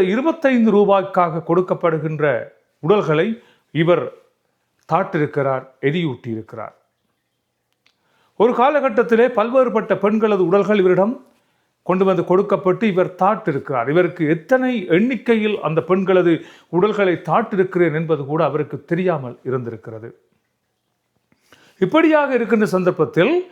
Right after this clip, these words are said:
இரண்டாயிரத்தி பதினான்காம் ஆண்டு இவரது உறவுக்கார பெண் ஒருவரது உடலும் இவரிடம் கையளிக்கப்பட்டிருக்கிறது, அதனை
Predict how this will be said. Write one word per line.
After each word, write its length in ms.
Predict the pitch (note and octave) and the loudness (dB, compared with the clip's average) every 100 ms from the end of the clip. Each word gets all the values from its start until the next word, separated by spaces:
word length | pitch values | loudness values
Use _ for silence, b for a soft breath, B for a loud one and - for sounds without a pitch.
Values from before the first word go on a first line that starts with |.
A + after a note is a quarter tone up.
| b b b _ | b b b _
இரண்டாயிரத்தி 920 | C#3+ F#3 D#4+ D4+ C4 A#3 G3+ G3+ G3+ F3 A#2+ - _ _ _ _ _ _ _ _ | 0 0 2 2 2 2 0 0 0 0 -2 -10 _ _ _ _ _ _ _ _
பதினான்காம் 760 | F#3 F#3+ C#4+ B3+ G#3+ F#3 D#3+ D3+ | -2 -2 0 0 0 0 0 0
ஆண்டு 220 | D3+ F3 C4+ F#3 F3 | -2 -2 -2 -2 0
இவரது 320 | G#3 G3+ F3 - F#3 | 0 2 0 0 0
உறவுக்கார 600 | D4+ D#4+ A#3 - G#3 E3+ - | 2 0 -4 0 0 0 -2
பெண் 200 | G3+ G#3+ F#3+ | 0 2 2
ஒருவரது 400 | F3 F3 E3 D3 A#2+ B B - | 2 2 2 0 -2 B B 0
உடலும் 360 | G3+ G#3+ G#3 E3+ D#3+ | 2 2 -4 -2 2
இவரிடம் 360 | F#3 F3+ D#3+ - | 2 2 -2 -4
கையளிக்கப்பட்டிருக்கிறது, 1000 | E3 F#3+ E3+ D#3+ D#3 C#3+ C#3+ C#3 C#3+ C3+ B2+ - _ _ _ _ _ | 0 0 -2 -6 -6 -6 -8 -6 -4 -4 -6 -10 _ _ _ _ _
அதனை 280 | C#3 D3 C3+ | -4 -2 -4